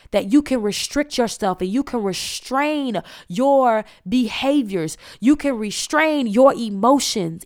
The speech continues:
even when it gets difficult. So when you were working out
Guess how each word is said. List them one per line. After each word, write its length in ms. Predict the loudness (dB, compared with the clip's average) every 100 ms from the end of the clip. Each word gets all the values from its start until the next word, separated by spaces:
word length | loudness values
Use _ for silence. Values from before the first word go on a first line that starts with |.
| 0
even 580 | 2 4 2 -2 -2
when 160 | -4 -4
it 140 | -4
gets 260 | -6 -6 -6
difficult. 640 | -10 -10 -10 -10 -10 -12 -16 _ _ _ _ _ _ _ _ _ _
So 580 | -2 6 8 10 6 2 _ _ _ _ _ _
when 200 | -2 2
you 120 | 6
were 100 | 6
working 480 | 8 6 4 0 0
out 320 | 2 2 0